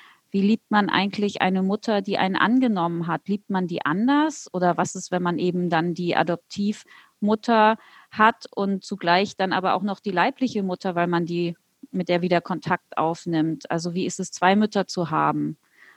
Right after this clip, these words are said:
Oder was ist eigentlich mit diesen Müttern und Töchtern, die so ganz unterschiedlich sind? So wie es bei mir auch ist. Meine Mutter ist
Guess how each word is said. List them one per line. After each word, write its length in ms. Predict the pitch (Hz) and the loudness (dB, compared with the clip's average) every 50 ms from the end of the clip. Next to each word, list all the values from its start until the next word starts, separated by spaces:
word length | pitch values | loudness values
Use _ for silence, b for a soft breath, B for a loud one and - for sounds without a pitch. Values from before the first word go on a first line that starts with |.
| b b | b b
Oder 220 | - 190 190 208 196 | 0 4 4 6 4
was 180 | 196 208 - | 4 2 0
ist 160 | 233 214 - - | -2 -6 -2 -2
eigentlich 380 | - 208 208 - 214 208 - | -2 0 0 0 -2 0 0
mit 220 | 214 208 196 - 214 | 0 0 0 0 -2
diesen 180 | 202 196 202 - - - | -4 -4 -6 -10 -10 -10
Müttern 320 | 214 - - 233 214 190 | -10 -6 -4 -4 -4 -4
und 120 | 190 190 - | -6 -8 -8
Töchtern, 400 | - - 226 - - - 214 208 | -6 -6 -6 -4 -4 -4 -4 -2
die 120 | 196 202 | -2 -4
so 160 | 196 208 202 | -4 -4 -2
ganz 240 | - 202 214 220 - | 0 0 0 0 0
unterschiedlich 760 | - 240 262 277 339 302 - - 190 - - 156 151 147 - | 2 2 2 2 2 -2 -4 -6 -8 -8 -6 -6 -6 -6 -6
sind? 440 | - 147 120 123 135 135 - - - _ _ _ _ _ _ - | -4 -4 -2 0 -2 -2 -4 -8 -16 _ _ _ _ _ _ -12
So 180 | - 175 180 175 | -10 -6 -4 -2
wie 80 | 202 | -2
es 120 | 196 - - | -2 -2 -2
bei 160 | - 185 185 | 0 2 4
mir 260 | 196 226 269 - - | 6 6 6 6 4
auch 160 | 160 165 - | 0 -2 -4
ist. 260 | - - - - - | -6 -8 -8 -8 -8
Meine 220 | - 170 170 170 170 | -6 -4 -4 -2 -2
Mutter 340 | 175 190 196 - 214 190 - | -4 -6 -4 -2 -2 -2 -2
ist 300 | - 190 - - - | -4 -6 -8 -12 -14